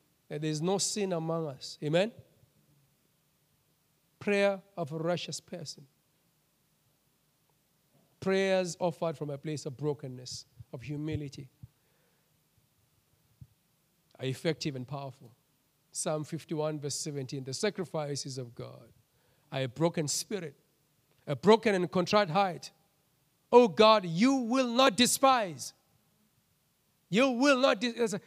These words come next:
it's guaranteed. It's a promise from God. Where there's no arrogance and pride,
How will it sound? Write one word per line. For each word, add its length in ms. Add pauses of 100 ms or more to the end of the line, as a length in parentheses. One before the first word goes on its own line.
(120)
it's 200
guaranteed. 760
It's 100
a 60
promise 500
from 200
God. 360 (1600)
Where 140
there's 180
no 160 (180)
arrogance 880
and 240
pride, 760